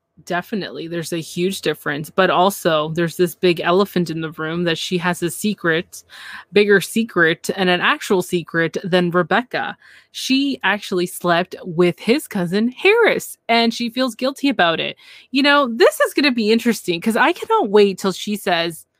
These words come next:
"You know what? I've got the secret.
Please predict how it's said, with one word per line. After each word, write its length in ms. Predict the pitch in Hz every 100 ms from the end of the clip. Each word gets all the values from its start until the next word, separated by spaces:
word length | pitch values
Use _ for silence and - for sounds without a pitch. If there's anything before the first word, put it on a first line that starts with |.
| _ _ _ _ -
"You 100 | 214
know 120 | 220
what? 580 | 202 208 208 - - - _ _ _ _ _ -
I've 160 | 175
got 200 | 165 156
the 80 | -
secret. 580 | - - - - - -